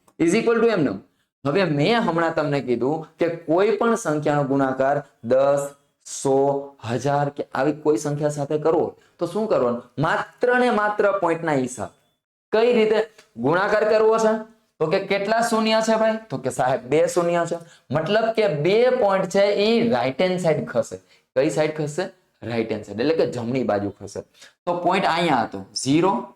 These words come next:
વન અને ટુ. તમારો જવાબ કાંઈક બની જશે એક્યાસી પોઇન્ટ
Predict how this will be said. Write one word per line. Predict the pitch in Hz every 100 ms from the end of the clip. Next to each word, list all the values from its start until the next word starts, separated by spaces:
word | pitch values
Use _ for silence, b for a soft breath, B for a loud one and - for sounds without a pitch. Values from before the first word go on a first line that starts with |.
| -
વન | 107 143 190 - -
અને | 123 131
ટુ. | 113 110 95 b b b
તમારો | 156 160 196 214 214
જવાબ | - 143 151 196 -
કાંઈક | 175 143
બની | 135 135
જશે | 120 117 117 151 156 B B B
એક્યાસી | 143 151 156 160 214 226 226 208 180
પોઇન્ટ | 170 127 117 123 165